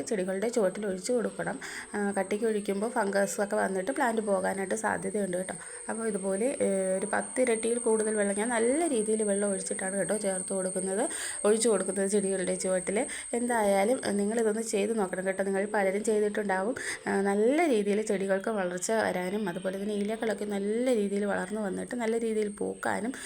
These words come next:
നല്ല അടിപൊളി ഒരു വളമാണ് കേട്ടോ ഇത്. ഏ, പിന്നെ പറയാനുള്ളതെന്ന് വെച്ചാൽ അത് കണ്ടല്ലോ, ഇതുപോലെ നല്ല രീതിയിൽ നേർത്തിച്ച് വേ-, നേർപ്പിച്ച് വേണം ചെടികളുടെ ചുവട്ടിൽ ഒഴിച്ച് കൊടുക്കാനായിട്ട്.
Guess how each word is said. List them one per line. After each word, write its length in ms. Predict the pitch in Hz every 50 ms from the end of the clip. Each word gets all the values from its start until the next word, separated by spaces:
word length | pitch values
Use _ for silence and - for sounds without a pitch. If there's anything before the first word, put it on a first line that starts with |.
| - - -
നല്ല 180 | - 214 220 220
അടിപൊളി 440 | 208 202 202 262 269 277 254 233 220
ഒരു 140 | 196 202 202
വളമാണ് 460 | 202 185 185 190 196 190 185 185 180
കേട്ടോ 220 | 180 - - 202 185
ഇത്. 180 | 180 180 240 359 359 - - - - -
ഏ, 100 | 233 214 202 190 190 196 - - - 196
പിന്നെ 300 | 185 190 214 220 254 285 339 349 - -
പറയാനുള്ളതെന്ന് 640 | - 233 208 208 214 226 240 240 240 233 226 226 214
വെച്ചാൽ 180 | 202 247 247
അത് 80 | 214 196
കണ്ടല്ലോ, 320 | 196 185 170 165 165 165
ഇതുപോലെ 380 | 180 202 202 208 214 220 220 226
നല്ല 340 | 220 202 202 202 220 254 262
രീതിയിൽ 320 | 247 214 196 202 208 208 208
നേർത്തിച്ച് 420 | 190 180 180 - 208 202 208 226
വേ-, 140 | 196 - - -
നേർപ്പിച്ച് 540 | 196 190 190 190 196 196 - 247 240 - - 262
വേണം 260 | 208 185 185 214 220
ചെടികളുടെ 420 | - 226 190 180 190 190 185 202
ചുവട്ടിൽ 380 | 208 208 196 185 185 196 202 208
ഒഴിച്ച് 260 | 196 185 185 - 214
കൊടുക്കാനായിട്ട്. 760 | 208 196 190 190 - 190 190 190 185 180 180 180 175 - 262